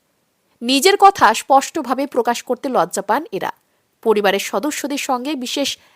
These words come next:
একাত্ম বোধ করেন এই জাতিকারা। এমনকি পরিবারের সদস্যদের আনন্দের জন্য সমস্ত কিছু করতে প্রস্তুত থাকেন এরা।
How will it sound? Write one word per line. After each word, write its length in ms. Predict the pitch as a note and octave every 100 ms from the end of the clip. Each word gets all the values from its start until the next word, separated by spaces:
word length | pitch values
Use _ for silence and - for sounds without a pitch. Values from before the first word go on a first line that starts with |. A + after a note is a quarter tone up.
| _
একাত্ম 460 | A#3+ A#3+ C4+ - C#4+
বোধ 220 | A3 G#3
করেন 320 | - F3+ B3+
এই 100 | C#4+
জাতিকারা। 480 | G3+ E3 - - - - _ _ _
এমনকি 420 | A#3+ B3+ D#4 D#4+
পরিবারের 460 | G4+ D#4+ E4 D#4 E4
সদস্যদের 640 | - C#4 C#4 - C#4+ F4+
আনন্দের 440 | C#4+ A#3 B3+ B3 B3
জন্য 340 | C#4+ C4 F3+
সমস্ত 400 | - C4+ C#4+ -
কিছু 220 | C#4+ C#4+
করতে 440 | D#4 A#3+ A#3 D4 D4 - _ -
প্রস্তুত 420 | D#4 - E4 -
থাকেন 340 | - G#3 D#4+ D4+
এরা। 240 | E3 -